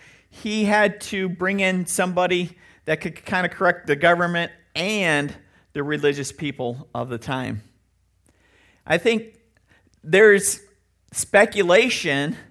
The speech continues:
out there, and, and it kinda seems a little bit like it's got a little bit of credibility,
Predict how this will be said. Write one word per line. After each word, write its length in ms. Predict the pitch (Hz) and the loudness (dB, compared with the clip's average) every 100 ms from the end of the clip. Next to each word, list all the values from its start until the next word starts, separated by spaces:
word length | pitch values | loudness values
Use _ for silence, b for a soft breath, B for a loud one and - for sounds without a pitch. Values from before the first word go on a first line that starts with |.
| _ _ _ b b b | _ _ _ b b b
out 280 | 143 147 120 | 0 0 2
there, 300 | 143 139 185 | 4 4 2
and, 120 | 131 - _ | -2 -10 _
and 220 | 127 220 | -4 -4
it 140 | 254 - | -4 -2
kinda 260 | 208 262 | -2 0
seems 320 | - 190 175 | -2 -2 -2
a 40 | 175 | -2
little 220 | 165 175 | -2 0
bit 340 | 165 160 - | 2 2 0
like 200 | 151 151 | 0 0
it's 120 | 165 - | 0 2
got 200 | 170 165 | 4 4
a 60 | |
little 200 | 165 220 | 2 0
bit 120 | 180 | 2
of 80 | 147 | 0
credibility, 800 | - 151 147 170 208 180 175 175 | 2 2 2 2 0 0 -2 -4